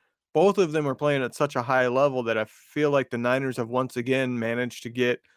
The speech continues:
two of the very best linebackers in the league. It's gonna take time to truly know if Azeez is there. There have been, obviously, players in the league that flash,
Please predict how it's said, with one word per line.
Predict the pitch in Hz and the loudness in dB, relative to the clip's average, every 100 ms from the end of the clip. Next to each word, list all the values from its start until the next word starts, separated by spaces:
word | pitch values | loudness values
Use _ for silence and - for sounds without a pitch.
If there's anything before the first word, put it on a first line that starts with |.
| _ _ _ _ | _ _ _ _
two | - 143 139 139 | 0 2 4 4
of | 127 123 | 2 0
the | 120 | 0
very | 120 123 | 2 2
best | 117 113 120 - | 2 0 -2 -4
linebackers | 117 120 123 110 107 117 113 | -2 0 2 0 0 -6 -6
in | 113 | -8
the | 110 | -4
league. | 147 113 | -4 -6
It's | - - | -8 -8
gonna | 127 | -4
take | 139 127 | -2 -4
time | - 123 127 127 | 0 0 2 0
to | 123 113 | -6 -10
truly | - 139 123 123 | -4 -2 0 -2
know | 117 120 123 123 | 0 0 2 0
if | 120 | -2
Azeez | 123 123 117 113 | -6 -4 -6 -4
is | |
there. | 120 120 127 131 _ _ _ | 2 4 2 -2 _ _ _
There | - 113 | -2 0
have | 120 117 | 0 0
been, | 120 113 110 _ - | -4 -6 -12 _ -4
obviously, | 120 120 117 117 | -2 -2 -4 -4
players | - 127 120 | 2 2 2
in | 117 | -2
the | |
league | 113 123 117 | -2 -2 -4
that | - | -14
flash, | - 131 131 135 - | -4 0 2 2 -2